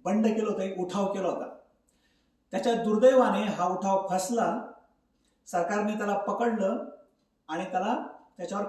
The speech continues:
खटला भरण्यात आला. तेथील न्यायालयाने त्याला शिक्षा दिली आणि जेलमध्ये टाकलं.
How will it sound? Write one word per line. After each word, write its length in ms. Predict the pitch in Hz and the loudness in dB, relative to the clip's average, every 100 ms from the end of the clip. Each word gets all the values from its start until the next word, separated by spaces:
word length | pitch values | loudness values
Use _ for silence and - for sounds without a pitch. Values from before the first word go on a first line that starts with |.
| - | -4
खटला 300 | 185 208 226 | -2 2 2
भरण्यात 320 | 175 143 139 | 2 0 -2
आला. 200 | 127 110 - - _ _ _ _ _ _ _ _ _ _ _ _ _ _ _ _ - | -4 -10 -16 -20 _ _ _ _ _ _ _ _ _ _ _ _ _ _ _ _ -6
तेथील 360 | 208 247 247 202 | 0 4 4 4
न्यायालयाने 800 | 180 196 240 240 233 233 233 240 | 2 4 4 6 4 4 2 0
त्याला 240 | 202 202 | 0 -4
शिक्षा 380 | - 202 - 233 | -4 -6 -4 -2
दिली 580 | 220 202 214 269 - - _ _ 147 | 0 0 -2 -4 -8 -14 _ _ -8
आणि 400 | 156 202 - - - - - | -4 -2 -2 -4 -12 -20 -14
जेलमध्ये 480 | 175 202 196 160 143 | -6 -4 -2 -4 -6
टाकलं. 280 | - - | -8 -10